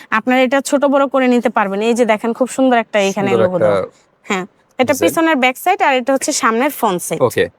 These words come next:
Speaker 2: কালার কয়টা?
Speaker 1: তো কালার হবে এই যে পিঙ্ক কালারটা হবে, হট পিঙ্ক, তারপর হচ্ছে মা-, ইয়ে, স্কিন কালার, অ্যাশ কালার, হচ্ছে গিয়ে এই যে ব্ল্যাক কালার।
Speaker 2: ওকে,
Speaker 1: তা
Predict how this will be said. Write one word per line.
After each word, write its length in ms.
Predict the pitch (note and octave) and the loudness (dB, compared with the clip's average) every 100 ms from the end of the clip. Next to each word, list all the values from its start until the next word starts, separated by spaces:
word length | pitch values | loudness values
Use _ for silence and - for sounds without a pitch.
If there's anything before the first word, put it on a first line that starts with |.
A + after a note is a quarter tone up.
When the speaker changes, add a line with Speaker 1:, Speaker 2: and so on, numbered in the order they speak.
| _ _ _ - | _ _ _ 0
Speaker 2:
কালার 180 | C#3 A#2 | 0 0
কয়টা? 280 | G2 - - | -2 -4 -2
Speaker 1:
তো 60 | B3+ - | -2 0
কালার 280 | D4 D#4 D#4+ | 0 2 0
হবে 220 | E4 D#4 | -2 -2
এই 60 | F4 | -2
যে 120 | F4 | -2
পিঙ্ক 320 | - D#4+ D#4 | 0 2 2
কালারটা 340 | D4 D4 C#4 D#4 | 2 0 0 0
হবে, 280 | C#4+ C4+ E4 | 2 2 2
হট 180 | C4 - | 0 0
পিঙ্ক, 240 | D4 F#4+ G4 | 0 0 2
তারপর 280 | C4+ C4 C#4+ | 0 2 0
হচ্ছে 240 | C#4 D4+ | 0 0
মা-, 220 | C#4 B3+ | 2 2
ইয়ে, 460 | B3 B3 A#3 G#3 D4 | 2 2 2 0 -2
স্কিন 260 | - D#4+ D4+ | 0 0 2
কালার, 260 | C#4+ D#4 - | 2 2 0
অ্যাশ 260 | A#3+ C4 | -2 0
কালার, 300 | - C#4+ F4+ A#4 _ - - | 0 2 2 -2 _ -20 -4
হচ্ছে 320 | - C4 D4 | 0 0 0
গিয়ে 180 | B3 D#4+ | 2 4
এই 100 | D4 | 4
যে 100 | C#4 | 2
ব্ল্যাক 280 | G#3 G#3 F3+ - | 4 2 2 -2
কালার। 300 | D#3+ D#3 G2+ | -2 0 -2
Speaker 2:
ওকে, 240 | F#2 | 0
Speaker 1:
তা 60 | F#2 | -2